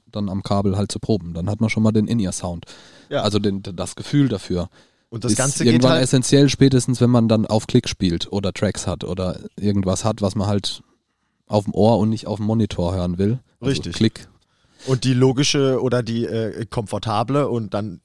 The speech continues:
Speaker 2: irgendwann auch live gängigste Variante ist, dass du das Ganze halt natürlich wireless hast.
Speaker 1: Genau.
Speaker 2: Dass du halt auf der Bühne auch rumrennen kannst und solche Sachen, ne? Also das ist ja auf jeden Fall erheblich wichtig. Jetzt kurz auch nochmal die angesprochenen Klicks,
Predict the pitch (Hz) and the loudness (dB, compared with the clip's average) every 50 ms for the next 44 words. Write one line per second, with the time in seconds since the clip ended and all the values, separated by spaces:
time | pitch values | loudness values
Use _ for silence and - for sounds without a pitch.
0 | 98 - _ - 113 110 104 113 110 113 87 98 98 98 98 95 98 98 - - | -20 -16 _ -6 -6 -4 -4 -4 -4 -6 -4 -6 -6 -6 -6 -6 -6 -8 -8 -6
1 | 120 120 123 127 123 - - - 135 123 113 127 117 127 131 123 113 127 127 147 | -6 -4 -4 -6 -6 -8 -6 -6 -4 -2 -2 -2 0 0 0 0 -2 -2 -2 -4
2 | 117 117 131 - - 123 - - 123 104 113 113 - 110 110 113 - 123 107 107 | -4 -4 -4 -6 -6 -8 -6 -6 -6 -6 -6 -6 -6 -8 -8 -8 -8 -6 -6 -6
3 | 107 117 131 127 - - 143 160 175 - - _ _ _ _ _ _ _ _ _ | -6 -4 -6 -6 -6 -6 -6 -6 -8 -10 -14 _ _ _ _ _ _ _ _ _
4 | - - 160 156 139 107 90 76 80 - - - 76 - - - - - _ - | 0 2 4 4 4 4 0 -2 -6 -10 -12 -14 -14 -14 -14 -16 -18 -20 _ -20
5 | - - - - - - - _ _ _ _ _ _ _ _ _ _ - 180 123 | -20 -20 -20 -20 -20 -20 -20 _ _ _ _ _ _ _ _ _ _ 0 2 2
6 | 117 - - 151 127 139 131 107 110 - 110 101 139 185 214 190 165 156 165 131 | 2 4 4 4 4 4 4 2 -2 -2 -2 0 2 2 2 4 4 4 4 4
7 | 165 170 170 170 151 160 156 156 156 151 - 160 156 156 156 151 - - 120 143 | 4 4 4 4 4 4 4 2 0 2 2 4 4 2 0 -4 -6 -4 -4 -4
8 | 139 - 143 147 131 139 131 135 139 135 127 151 143 123 131 151 160 - 113 120 | -2 0 -2 -2 -2 -2 -2 -2 0 0 0 0 0 0 0 0 0 0 -2 -2
9 | 110 117 - 127 120 143 131 - 143 127 120 - 117 113 - 120 123 139 123 - | -2 -2 -4 -4 -4 -4 -4 -2 -2 0 0 0 -2 -4 -4 -6 -6 -6 -4 -2
10 | 131 117 - 98 113 110 113 131 139 135 - 92 - - 87 85 - - 92 90 | -4 -2 -2 -2 -4 -2 -2 -2 -4 -4 -6 -8 -8 -8 -8 -10 -10 -10 -12 -12
11 | - - - - - - - - 113 113 - - 151 147 - 123 127 123 120 120 | -14 -16 -18 -20 -20 -18 -10 -8 -8 -6 -2 -2 -2 0 0 0 -2 0 -2 -2
12 | 113 117 95 87 127 113 120 - - - 107 101 117 110 101 95 92 - - 185 | -2 -2 -4 -4 -4 -4 -6 -6 -6 -6 -6 -4 -4 -4 -6 -6 -6 -4 -4 -4
13 | 185 - - - - | -4 -4 -6 -8 -10